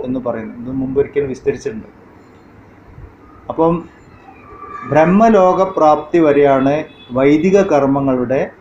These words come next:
ഫലമായിട്ട് കിട്ടുന്നത്, കർമ്മങ്ങളുടെ ഫലമായിട്ട്.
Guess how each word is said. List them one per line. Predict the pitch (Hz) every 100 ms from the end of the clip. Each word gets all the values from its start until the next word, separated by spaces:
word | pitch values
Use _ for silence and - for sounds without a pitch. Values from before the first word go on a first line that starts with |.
| _ _ _ - -
ഫലമായിട്ട് | 120 127 160 131 123 120
കിട്ടുന്നത്, | - 110 113 101 - - _ _ - - -
കർമ്മങ്ങളുടെ | 143 160 185 202 202 190 160
ഫലമായിട്ട്. | 120 113 107 104